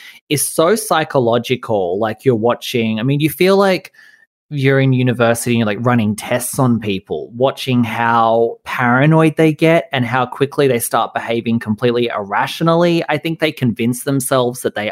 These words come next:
are about to be murdered, and they think that, like, they,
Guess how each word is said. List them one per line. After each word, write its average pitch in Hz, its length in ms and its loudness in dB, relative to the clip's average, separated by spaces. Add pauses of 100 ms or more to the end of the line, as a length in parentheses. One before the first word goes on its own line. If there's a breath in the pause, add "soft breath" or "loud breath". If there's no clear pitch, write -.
are 127 260 2
about 160 280 0
to 160 100 0
be 156 140 2
murdered, 160 580 4
and 147 180 0
they 185 200 2
think 160 380 -2
that, - 180 -2
like, 110 480 -4 (140)
they, 214 460 0